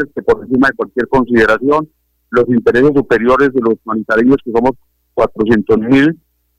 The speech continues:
y que ya la Honorable Corte Constitucional, en su sentencia C ciento noventa y dos, dejó muy claro que en el tema de la licencia y de derechos adquiridos, prima los derechos colectivos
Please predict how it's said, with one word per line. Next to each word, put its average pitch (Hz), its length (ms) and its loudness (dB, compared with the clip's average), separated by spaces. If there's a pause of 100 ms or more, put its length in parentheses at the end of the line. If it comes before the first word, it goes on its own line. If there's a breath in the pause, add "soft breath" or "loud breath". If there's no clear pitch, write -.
y 131 100 0
que 131 200 0
ya 156 400 -2 (200)
la 113 280 2
Honorable 117 440 0
Corte 135 320 -4
Constitucional, 113 1000 -2 (440)
en 117 160 -2
su 113 160 0
sentencia 127 520 0 (120)
C 143 180 0
ciento 139 300 2
noventa 113 440 2
y 107 60 2
dos, 135 240 2 (480)
dejó 123 340 0
muy 147 220 2
claro 135 460 0
que 104 80 0
en 110 220 2
el 104 220 -2
tema 165 360 0
de 143 100 0
la 120 100 0
licencia 139 680 0 (320)
y 123 100 -4
de 113 100 4
derechos 120 420 2
adquiridos, 156 640 0 (560)
prima 175 500 2 (280 soft breath)
los 120 260 0
derechos 117 420 -2
colectivos 147 580 2